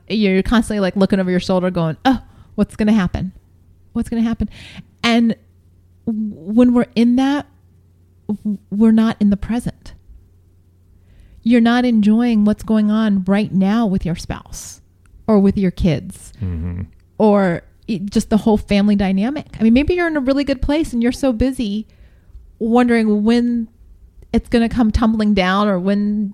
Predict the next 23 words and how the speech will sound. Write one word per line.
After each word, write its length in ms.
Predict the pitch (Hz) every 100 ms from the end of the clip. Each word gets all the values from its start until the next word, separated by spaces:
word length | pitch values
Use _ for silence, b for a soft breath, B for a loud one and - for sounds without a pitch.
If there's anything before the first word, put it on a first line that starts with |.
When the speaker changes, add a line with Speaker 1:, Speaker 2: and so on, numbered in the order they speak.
| - -
Speaker 1:
you 220 | 202 190
know, 40 |
this 200 | 185 214
is 60 | 208
gonna 180 | 202 214
happen 240 | 196 208
or 60 | 185
that's 260 | 185 -
gonna 180 | 214 202
happen 440 | 214 185 196 208 240 b b b _ - - - _ _
that 180 | 233 269
you 100 | 262
don't 140 | 285
even 280 | 285 269 254
recognize. 1120 | 247 262 339 - 214 190 - 196 - - - - - _ _ - - - - -
Today's 280 | - 339 453
a 80 |
really 180 | 285 247
good 180 | 240 226
day 160 | 208 196
with 180 | 247 -
the 100 | 262
family. 640 | - 208 370 349 - -